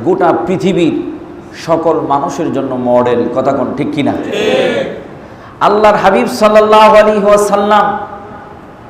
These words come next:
দ্বীন ইসলাম, কোরআন মানুষের কাছে প্রচার করেছেন, এই কোরআন মানুষের কাছে পৌঁছে দিয়েছেন। এক শ্রেণীর মানুষ আমার নবীর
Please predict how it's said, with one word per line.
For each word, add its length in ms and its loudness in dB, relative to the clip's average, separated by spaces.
দ্বীন 240 0
ইসলাম, 640 -2
কোরআন 720 0
মানুষের 560 0
কাছে 220 0
প্রচার 420 0
করেছেন, 500 -2
এই 260 2
কোরআন 420 2
মানুষের 420 0
কাছে 200 0
পৌঁছে 440 2
দিয়েছেন। 440 4
এক 240 2
শ্রেণীর 480 -4
মানুষ 540 -2
আমার 260 2
নবীর 460 -2